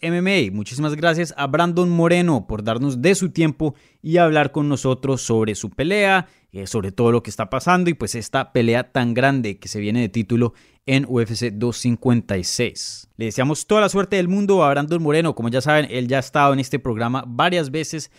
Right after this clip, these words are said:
y, pues, sabemos qué tanto quiere hacer historia y, y no solo eso, pero qué tanto trabajo y qué tanto sufrimiento ha pasado para llegar a este momento de su carrera. Así que un momento muy grande, no solo para Brandon,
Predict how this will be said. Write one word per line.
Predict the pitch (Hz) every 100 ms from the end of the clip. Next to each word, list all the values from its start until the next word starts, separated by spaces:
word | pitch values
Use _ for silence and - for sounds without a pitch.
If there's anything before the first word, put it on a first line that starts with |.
| _ _
y, | 117
pues, | 120 107
sabemos | - 110 156 160 147
qué | -
tanto | 139 143 139 147 135 - _ _
quiere | - 165 156
hacer | - 143
historia | 123 135 123 117
y, | 107 104
y | 110
no | 107 120
solo | 143 156
eso, | 143
pero | 104 98
qué | 120
tanto | 127 123 165 -
trabajo | 147 123 117 190 180 123 - _ _
y | 113
qué | - 123
tanto | 135 135 156
sufrimiento | - 175 - 131 127 123 175 165 151
ha |
pasado | 143 135 139 131
para | 131 104 - _ _
llegar | 131 120 113 131 131 -
a | 117
este | 113 - 123
momento | 113 104 101
de | 113
su | - 107
carrera. | 101 101 82
Así | 92 117
que | 156
un | 160
momento | 156 160 - 131
muy | 147
grande, | 170 175 175 139
no | 120
solo | 147 127
para | 139
Brandon, | 117 160 170 180